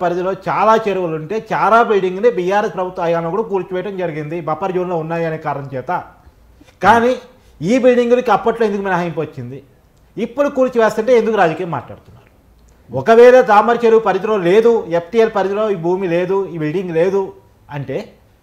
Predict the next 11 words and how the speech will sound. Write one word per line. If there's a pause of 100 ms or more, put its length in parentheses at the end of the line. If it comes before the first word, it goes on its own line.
అది
కోర్టుకు
పోయి
స్టే
తెచ్చుకోవచ్చు,
న్యాయ
పోరాటం
చేసుకోవచ్చు,
అభ్యంతరం
ఏమీ
లేదు.